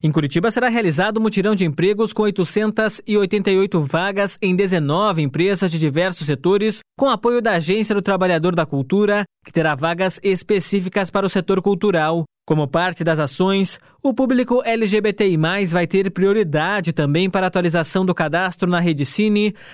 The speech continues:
acesso ao seguro-desemprego e inscrições aos programas gratuitos de qualificação profissional como as Carretas do Conhecimento e o Recomeça Paraná.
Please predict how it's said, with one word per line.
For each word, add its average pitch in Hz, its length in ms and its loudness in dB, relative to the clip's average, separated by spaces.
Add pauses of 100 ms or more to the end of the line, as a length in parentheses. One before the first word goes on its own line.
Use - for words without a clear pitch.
acesso 240 680 -2
ao 226 180 -2
seguro-desemprego 185 1400 2 (260)
e 165 160 2
inscrições 185 560 0
aos 185 120 -2
programas 175 500 0
gratuitos 190 600 0
de 185 100 0
qualificação 190 760 0
profissional 180 600 0
como 202 360 0
as 196 200 -4
Carretas 175 580 0
do 151 100 -2
Conhecimento 160 840 0 (240)
e 156 80 2
o 147 60 2
Recomeça 180 720 0
Paraná. 180 500 0